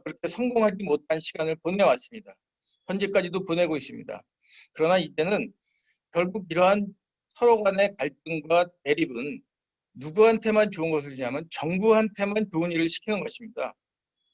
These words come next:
결국 의협과 병협이 힘을 합쳐서 해야 될 일은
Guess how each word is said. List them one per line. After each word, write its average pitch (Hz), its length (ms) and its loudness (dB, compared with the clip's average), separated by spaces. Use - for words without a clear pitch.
결국 147 380 -6
의협과 170 640 0
병협이 151 800 -2
힘을 262 400 0
합쳐서 175 580 2
해야 247 240 2
될 214 180 2
일은 - 400 -6